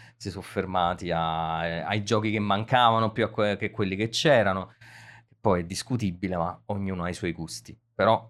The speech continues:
vi prego, non dite che siccome non c'è quello che non piace a voi, poi il servizio non è buono.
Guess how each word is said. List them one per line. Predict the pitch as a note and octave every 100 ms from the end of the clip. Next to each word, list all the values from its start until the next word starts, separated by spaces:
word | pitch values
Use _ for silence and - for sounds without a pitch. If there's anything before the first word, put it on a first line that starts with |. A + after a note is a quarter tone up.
| G2
vi | G#2
prego, | G2+ F2 D#2+ F2 F2 -
non | B2 A#2
dite | F#2 F2 - E2+ D#2+ -
che | G2+ F2+ -
siccome | - G#2 B2 G#2
non | G2 G#2
c'è | G2+ -
quello | G#2+ F#2+ F2+
che | F#2+ - _
non | B2 B2+
piace | A#2 F#2+ C3
a |
voi, | G#2+ F2+ F2 F2+ E2+ _
poi | - F2
il |
servizio | - D#2+ E2 -
non | D#2
è | D2+ -
buono. | - A#1+